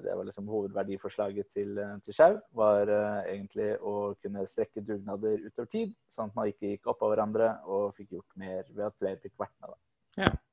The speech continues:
Speaker 2: kjempekult. Eh, og det som jeg hadde tenkt å snakke om i dag, dette er jo en serie om innovasjon, og,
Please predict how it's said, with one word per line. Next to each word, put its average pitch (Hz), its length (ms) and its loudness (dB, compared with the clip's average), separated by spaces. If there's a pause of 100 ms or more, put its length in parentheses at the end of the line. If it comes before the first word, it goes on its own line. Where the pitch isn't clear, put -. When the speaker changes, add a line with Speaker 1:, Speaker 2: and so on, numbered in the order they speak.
(160)
Speaker 2:
kjempekult. 127 540 -4 (920)
Eh, 180 680 10
og 185 160 8
det 175 160 12
som 185 120 10
jeg 170 760 10 (520)
hadde 135 160 2
tenkt 139 220 4
å - 40 0
snakke 139 220 0
om 117 60 0
i 131 60 2
dag, 151 180 8
dette 143 140 4
er 135 100 6
jo 139 60 4
en 131 80 0
serie 127 280 0
om 123 300 0
innovasjon, 139 880 2
og, 135 540 2